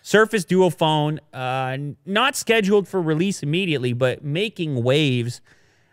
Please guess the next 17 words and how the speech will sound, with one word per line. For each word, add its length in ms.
uh, 220
ever 260
since 560
the 540
Microsoft 480
event 480
where 160
they, 280
they 140
showcased 800
these 160
unusual 600
Surface 400
products, 560
the 140
Duo 680
and 520